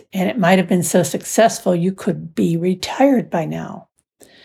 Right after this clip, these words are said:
What stops most people is the fear of going deeper, going the extra mile. Sit back, think about that, and then think about being more courageous. This is your chance.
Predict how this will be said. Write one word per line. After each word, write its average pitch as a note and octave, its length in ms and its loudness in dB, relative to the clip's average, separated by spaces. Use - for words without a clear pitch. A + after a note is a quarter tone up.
What C#4 160 4
stops - 440 0
most G#3 300 2
people G3 340 0
is E3+ 220 -2
the - 80 -8
fear G3 260 2
of E3+ 120 -2
going E3 260 2
deeper, F#3+ 460 -2
going G3+ 240 6
the G3 140 6
extra F#3 300 0
mile. E3+ 400 -2
Sit - 300 0
back, A3 380 0
think B3 200 4
about E3+ 260 2
that, E3 320 -2
and G#3+ 80 2
then F#3 160 6
think A#3+ 240 2
about F#3 240 2
being F3 200 2
more E3+ 180 2
courageous. E3 720 -2
This G3+ 460 2
is F3+ 280 -2
your G3 240 6
chance. - 600 -2